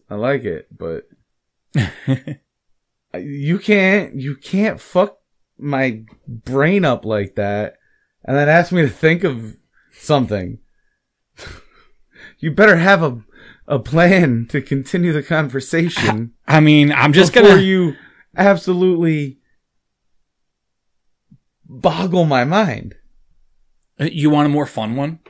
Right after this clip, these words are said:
Speaker 2: Like, I'll just keep shooting off the first thing that pops into my head today. <laughs> You want, you want a more fun one to think
Speaker 1: Okay.
Speaker 2: about? Uh, w-,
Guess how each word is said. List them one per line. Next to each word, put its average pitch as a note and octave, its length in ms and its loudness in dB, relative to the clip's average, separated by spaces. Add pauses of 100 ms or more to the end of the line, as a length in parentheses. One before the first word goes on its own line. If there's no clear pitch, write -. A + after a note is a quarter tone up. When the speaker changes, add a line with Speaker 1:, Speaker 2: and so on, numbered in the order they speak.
(680)
Speaker 2:
Like, A#2 140 -2
I'll C3+ 140 2
just C#3+ 200 -4
keep A#2 140 -4
shooting A#2 260 -6
off A2+ 160 -4
the - 60 -20
first A#2+ 220 -4
thing A#2+ 100 -2
that G#2 80 -6
pops C3+ 300 -4
into A2+ 120 -2
my G2 120 -4
head B2+ 220 0
today. B2+ 360 -2 (640)
<laughs> - 500 -20
You D3+ 240 0
want, A#2 360 -2
you A2 140 -4
want A2+ 340 -2 (160)
a A#2+ 160 -16
more B2 180 -2
fun A#2+ 380 -4
one B2 280 -6
to C3+ 80 -6
think C#3+ 200 -2
Speaker 1:
Okay. B2 80 0
Speaker 2:
about? B2+ 260 0 (1400)
Uh, G#2 480 -4 (280)
w-, G#2 380 -8